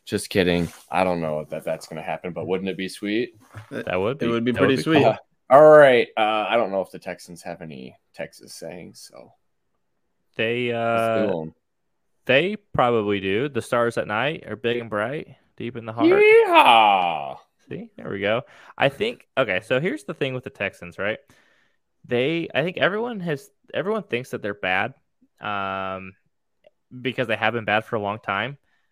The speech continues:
Speaker 3: But
Speaker 1: Yeah.
Speaker 3: I don't think they think they're gonna be bad because
Speaker 1: Right.
Speaker 3: they, they
Speaker 2: Yep.
Speaker 3: traded their twenty-four first,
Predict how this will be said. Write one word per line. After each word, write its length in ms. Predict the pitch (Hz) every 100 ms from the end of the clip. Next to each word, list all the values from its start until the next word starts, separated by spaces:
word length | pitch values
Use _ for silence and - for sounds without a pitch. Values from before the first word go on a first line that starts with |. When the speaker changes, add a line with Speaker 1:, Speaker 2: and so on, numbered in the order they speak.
| _ _ -
Speaker 3:
But 160 | -
Speaker 1:
Yeah. 80 | -
Speaker 3:
I 40 |
don't 200 | 151 240
think 340 | - 156 147 _
they 200 | 98 113
think 240 | 135 175
they're 100 | 180
gonna 220 | 180 190 101
be 100 | 202
bad 360 | 196 202 220 _ _ _ _ -
because 300 | 135 147 165
Speaker 1:
Right. 220 | 143 139
Speaker 3:
they, 120 | - 123
they 40 |
Speaker 2:
Yep. 40 | 120
Speaker 3:
traded 480 | - 156 202 151
their 160 | 120 117
twenty-four 720 | - 139 127 - 117 110 107 _ _ _ _ -
first, 540 | 123 110 - -